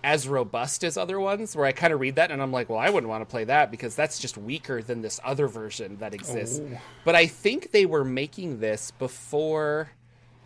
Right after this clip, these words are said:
Speaker 1: uh, I think the Kickstarter happened before Tasha's? Maybe not. Some, anyway, there's a couple of things back and forth that are in there. Uh, they did include a Warforged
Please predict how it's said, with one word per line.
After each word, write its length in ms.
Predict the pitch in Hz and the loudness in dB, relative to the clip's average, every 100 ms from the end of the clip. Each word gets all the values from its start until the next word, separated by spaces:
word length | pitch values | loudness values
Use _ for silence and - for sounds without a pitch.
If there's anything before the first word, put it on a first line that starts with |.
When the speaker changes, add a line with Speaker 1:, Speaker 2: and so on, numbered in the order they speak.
| - - | -16 -4
Speaker 1:
uh, 380 | 131 120 117 113 | -2 0 -2 -4
I 80 | 131 | 0
think 200 | 190 190 | -2 0
the 80 | 160 | -8
Kickstarter 680 | - 180 - 196 190 185 | -8 -10 -6 -4 -2 -4
happened 720 | - - 135 - 107 104 104 - _ - | -6 -4 -2 -2 -6 -6 -14 -18 _ -10
before 920 | 120 - - 131 123 123 120 117 120 - _ _ - - | -10 -10 -8 -4 -2 -2 -2 -4 -8 -16 _ _ -20 -20
Tasha's? 1080 | - - - 117 - 226 285 403 - - - - - | -14 -8 -6 -6 -10 -8 -6 -8 -10 -20 -20 -20 -12
Maybe 240 | 131 135 113 | -8 -8 -8
not. 260 | 85 78 - - - - - - - - - | -12 -16 -20 -20 -20 -20 -20 -20 -20 -20 -12
Some, 200 | - 185 | -8 2
anyway, 360 | 196 190 139 - - | 4 6 4 2 0
there's 180 | 214 214 | 2 4
a 40 | |
couple 320 | 214 226 208 | 2 0 4
of 100 | 175 | 2
things 220 | 156 147 131 | 4 0 2
back 200 | 135 127 | 0 0
and 100 | 123 | -6
forth 240 | 127 110 | -6 -4
that 100 | 120 | -6
are 80 | 110 | -6
in 160 | 113 | -6
there. 220 | 113 107 120 - - - - | -6 -8 -10 -18 -20 -18 0
Uh, 200 | 147 143 | 4 6
they 160 | 139 160 | 6 4
did 200 | 170 233 | 6 4
include 640 | 214 - 170 156 143 135 - | 2 -4 -4 -2 0 -2 -4
a 500 | 127 120 117 117 113 - - - - | -2 0 -2 -6 -10 -20 -20 -20 -12
Warforged 760 | 127 165 202 - 143 127 - | 0 2 2 2 2 2 -6